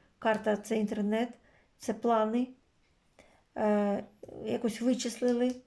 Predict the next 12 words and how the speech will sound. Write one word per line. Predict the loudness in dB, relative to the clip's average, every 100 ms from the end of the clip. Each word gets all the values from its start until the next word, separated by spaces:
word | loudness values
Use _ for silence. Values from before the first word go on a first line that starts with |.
| _ _ 2
паролі. | 4 4 4 2 0 -4 _ _ _ _ -20 -20 _ _
От. | 2 2 0 -8 _ _ _ _ _ _ _ _ _ _ _ _ _
І | -4 -2
тут | -2 -6 -4
кажуть, | 0 0 0 -4
що | -4 -2 -2
щось | -4 -4 -4
оце, | -6 -2 0
оце | -2 -4 -4
так, | 0 0 0 -8
тут | -12 -12 -8
воно | -4 -4